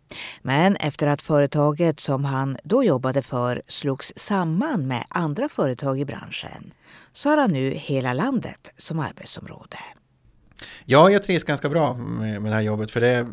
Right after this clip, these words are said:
Speaker 2: det är ganska varierat. De senaste månaderna har jag väl varit mest i Stockholm förstås, men annars har jag varit även i Borås, Trollhättan, Söderköping,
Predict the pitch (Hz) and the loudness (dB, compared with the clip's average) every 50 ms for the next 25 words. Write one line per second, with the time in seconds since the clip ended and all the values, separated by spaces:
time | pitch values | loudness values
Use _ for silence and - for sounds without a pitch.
0 | - - - _ _ - - 117 110 117 123 127 127 127 - - - 127 127 127 | -10 -18 -20 _ _ -14 -10 -4 -2 0 0 0 0 -2 -2 -2 0 0 2 2
1 | 135 147 135 117 101 - - - - - - _ _ - - - - - - - | 2 0 0 -2 -2 -6 -8 -10 -14 -14 -14 _ _ -20 -20 -20 -20 -20 -20 -20
2 | _ - _ - 104 - 120 117 113 110 - 113 117 117 113 113 120 123 120 117 | _ -16 _ -8 -2 2 2 4 4 2 2 4 4 4 4 4 4 4 4 4
3 | 110 107 113 113 110 110 110 107 107 107 107 107 110 107 107 107 113 117 117 - | 2 2 2 0 0 -2 -2 -4 -4 -2 0 0 0 2 2 2 2 0 0 -2
4 | - - 101 - - 113 110 - - 110 101 - 104 - - 101 98 - - 107 | -6 -8 -6 -2 -2 -2 -2 -4 -6 -8 -6 -6 -6 -6 -6 -6 -6 -6 -6 -6
5 | 104 104 107 107 107 110 107 107 - 110 107 107 107 101 101 101 104 101 101 107 | -4 -4 -2 -2 -2 -2 -4 -4 -6 -6 -6 -4 -4 -6 -6 -6 -6 -6 -8 -10
6 | - _ _ _ _ _ _ - - 104 104 101 107 110 107 107 110 110 - _ | -12 _ _ _ _ _ _ -6 -2 -2 0 0 0 -2 -2 -2 -4 -6 -8 _
7 | _ _ _ - - 123 131 127 127 123 120 127 131 - - - - - _ _ | _ _ _ -20 -6 -2 2 2 2 4 2 0 0 -2 -6 -10 -12 -14 _ _
8 | _ _ _ _ _ _ _ _ _ _ _ _ - - 123 120 120 113 107 113 | _ _ _ _ _ _ _ _ _ _ _ _ -6 -2 0 0 0 2 0 -2
9 | 120 120 - - - 113 113 117 123 123 117 - _ _ - - - - _ _ | -2 -4 -4 -2 0 0 0 0 -2 -6 -10 -16 _ _ -20 -20 -20 -20 _ _
10 | _ _ _ _ _ _ _ _ - - 117 113 110 110 107 - 110 107 107 - | _ _ _ _ _ _ _ _ -4 0 0 0 0 0 -2 -2 -2 -2 -2 -4
11 | - 117 113 110 110 | -6 -6 -6 -6 -6